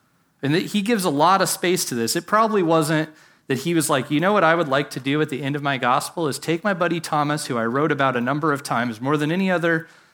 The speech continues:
uh, apostle, and throw him under the bus." That's very unlikely his point in bringing it up.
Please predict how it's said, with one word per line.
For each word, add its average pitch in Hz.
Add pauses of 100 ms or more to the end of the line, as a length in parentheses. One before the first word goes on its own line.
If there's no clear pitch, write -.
(120)
uh, 131
apostle, 165
and 113
throw 175
him 156
under 139
the 120
bus." - (1200)
That's 139 (360)
very 202
unlikely 160
his 131
point -
in 127
bringing 131
it 120
up. 117